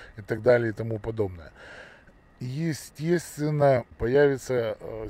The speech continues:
серьёзный дисбаланс. А в этом мире должны быть везде баланс, сбалансировано добро и зло,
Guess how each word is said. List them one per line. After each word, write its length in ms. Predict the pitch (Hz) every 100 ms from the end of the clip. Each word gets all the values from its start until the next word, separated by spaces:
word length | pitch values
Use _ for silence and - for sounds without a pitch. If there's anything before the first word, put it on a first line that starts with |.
| -
серьёзный 460 | 131 151 131 135
дисбаланс. 920 | 117 123 110 104 117 117 92 85 - - - - - - - -
А 240 | 123 123
в 180 | 123 117
этом 260 | 185 180 143
мире 380 | 123 113 104 95 104
должны 380 | 117 135 139 165
быть 240 | 151 156 131
везде 540 | 101 120 110 104 147 165
баланс, 640 | 127 139 127 117 110 101
сбалансировано 1040 | 95 98 135 151 139 - 127 117 104 101 98
добро 420 | 117 113 156 196
и 60 |
зло, 480 | 135 92 98 92 87